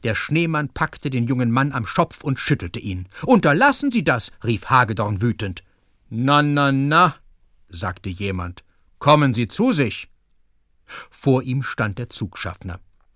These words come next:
"Bitte die Fahrkarten." Und draußen dämmerte der Tag.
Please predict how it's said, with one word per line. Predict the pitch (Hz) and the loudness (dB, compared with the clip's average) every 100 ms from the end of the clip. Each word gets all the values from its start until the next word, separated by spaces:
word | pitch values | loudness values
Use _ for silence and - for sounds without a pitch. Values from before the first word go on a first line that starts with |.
| _ _ _ | _ _ _
"Bitte | - 120 120 | 0 2 2
die | 113 | 2
Fahrkarten." | 143 131 - 107 95 98 90 _ _ _ _ _ _ _ _ _ _ _ | 4 4 4 -2 -2 -8 -12 _ _ _ _ _ _ _ _ _ _ _
Und | 135 110 90 | -2 -2 -2
draußen | 104 98 120 127 - 123 120 101 | -4 -4 -4 -6 -6 -6 -6 -6
dämmerte | 104 98 95 98 | -6 -6 -6 -8
der | 113 123 - | -10 -10 -10
Tag. | - - - - | -12 -12 -18 -20